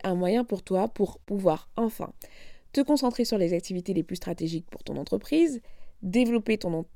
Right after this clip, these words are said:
ton activité et donc ton chiffre d'affaires, trouver ou retrouver un certain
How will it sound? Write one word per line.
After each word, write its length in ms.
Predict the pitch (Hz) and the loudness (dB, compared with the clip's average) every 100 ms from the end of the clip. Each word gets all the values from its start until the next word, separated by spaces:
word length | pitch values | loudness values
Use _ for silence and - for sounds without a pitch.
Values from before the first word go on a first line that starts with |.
| - | -8
ton 120 | - 180 | 0 2
activité 640 | 165 190 185 180 196 - | 2 0 -4 0 0 2
et 40 | |
donc 180 | 170 160 | 0 -2
ton 120 | - | -4
chiffre 260 | 156 - 165 | -8 -6 -2
d'affaires, 420 | 165 165 233 320 339 - - - - - | -2 0 0 0 -4 -12 -20 -18 -18 -12
trouver 600 | - 330 330 294 294 294 - | 0 4 6 6 4 2 -2
ou 180 | 214 180 | 2 2
retrouver 720 | 202 320 - - 233 208 - - | 6 4 4 2 4 4 2 -4
un 80 | 185 | -6
certain 380 | 185 185 170 | -4 -4 -4